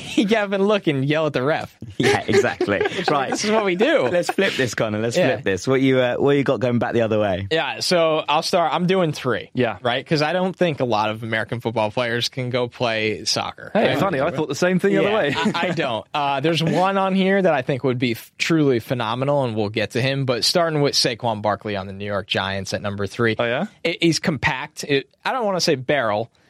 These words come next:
Speaker 1: but, uh, I
Speaker 2: Well,
Speaker 1: mean,
Speaker 2: I'm, I'm always looking for members.
Speaker 1: it's close.
Speaker 3: We use
Speaker 1: It's
Speaker 3: it as a positive. It's not a negative.
Speaker 1: Oh, then he, he is barrel.
Speaker 2: Oh,
Speaker 1: I mean,
Speaker 2: <laughs>
Speaker 1: Saquon,
Speaker 2: excellent.
Speaker 1: Saquon is five ten,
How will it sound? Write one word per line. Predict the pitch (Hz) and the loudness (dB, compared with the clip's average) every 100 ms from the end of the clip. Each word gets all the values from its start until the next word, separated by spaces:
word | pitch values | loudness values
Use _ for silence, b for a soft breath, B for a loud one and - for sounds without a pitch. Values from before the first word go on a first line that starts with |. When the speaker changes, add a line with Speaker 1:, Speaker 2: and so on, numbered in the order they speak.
| b - | b -2
Speaker 1:
but, | 139 127 120 | 0 0 -2
uh, | |
I | 127 120 117 117 _ - | -2 -2 -4 -8 _ -8
Speaker 2:
Well, | 135 | -4
Speaker 1:
mean, | 139 | -2
Speaker 2:
I'm, | 143 160 | -2 0
I'm | 151 143 | 0 2
always | 147 135 | 2 2
looking | 113 110 95 | 0 0 -2
for | 92 | 0
members. | 98 92 | -2 -2
Speaker 1:
it's | 107 139 | -4 -2
close. | 123 226 226 131 147 | 0 2 2 0 0
Speaker 3:
We | 139 | 0
use | 185 233 196 | 2 2 2
Speaker 1:
It's | 170 | 0
Speaker 3:
it | |
as | 151 | 0
a | 131 | 0
positive. | - - 160 120 - 104 - | -2 -4 -2 -2 -4 -6 -6
It's | - | -2
not | 135 175 139 | 0 2 2
a | |
negative. | 110 110 113 143 | 0 -2 -2 -2
Speaker 1:
Oh, | 151 113 | 0 -2
then | 131 | -2
he, | 131 151 | -2 -2
he | 113 139 160 151 | -2 -2 0 0
is | 113 110 | -2 -4
barrel. | 95 113 98 82 101 | -2 -4 -4 -2 0
Speaker 2:
Oh, | |
Speaker 1:
I | 98 208 | 2 0
mean, | - | 0
Speaker 2:
<laughs> | 180 | -2
Speaker 1:
Saquon, | 135 - 202 208 180 156 135 | 0 0 0 2 2 0 -4
Speaker 2:
excellent. | - - 233 240 | -14 -2 -2 2
Speaker 1:
Saquon | 285 277 | 2 2
is | 175 131 | 2 0
five | - 170 170 160 | 0 0 0 -2
ten, | - 143 117 107 107 | -4 -4 -4 -6 -10